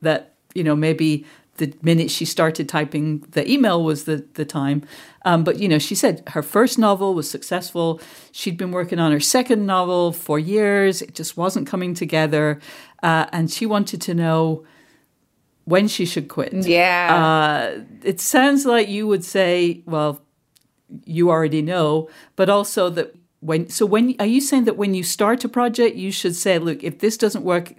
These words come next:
Speaker 1: these are the criteria I'm gonna use to figure out if I keep going with it"?
Speaker 2: Yeah, so ideally you would do that, right? So ideally you would say, "I'm gonna start this project. Um, let me just sort of say, like, what's the progress that I expect to see?"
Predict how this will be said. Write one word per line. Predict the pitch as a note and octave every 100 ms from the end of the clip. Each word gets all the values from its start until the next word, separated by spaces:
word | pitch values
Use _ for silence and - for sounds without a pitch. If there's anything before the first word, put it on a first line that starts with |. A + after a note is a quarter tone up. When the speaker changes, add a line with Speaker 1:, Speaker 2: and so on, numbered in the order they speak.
| - - -
Speaker 1:
these | G3+ G3+
are | F#3+
the | F3+
criteria | F#3 F3 F3 E3+
I'm | E3 D#3
gonna | D#3
use | D3+ D3+ D3
to | D#3
figure | - D#3+ D3+ D3
out | C#3+ - - - _ _
if | D3
I | D3+
keep | C#3+ E3+ C3+ -
going | D3 D3 G#3
with | B3+ C4+
it"? | C#4+ - _ _ _ _ - - - -
Speaker 2:
Yeah, | C4+
so | C4+ E4
ideally | D4+ C#4 D4 E4 D#4+
you | A3 G#3
would | E3+
do | E3+ D3
that, | C#3 - -
right? | F#3 F3+ G#3+
So | A3
ideally | G3 G3 A#3+ A#3+ A3
you |
would | G3 F#3+
say, | F#3 E3+
"I'm | F3
gonna | F3
start | - G#3+ A3
this | G3+
project. | - F3+ F3 F3 D#3+ D#3+ - _ E3
Um, | D3+ D3+ - - _ _ -
let | A3 B3
me |
just | C4 B3+
sort | A3
of | F#3+ -
say, | B3 A#3+ F3
like, | D#3 F#3 G3+
what's | G#3+ -
the |
progress | - G#3 F#3+ F3 E3
that | E3+
I | E3
expect | D#3+ - D#3+ -
to | D#3
see?" | - D3+ D#3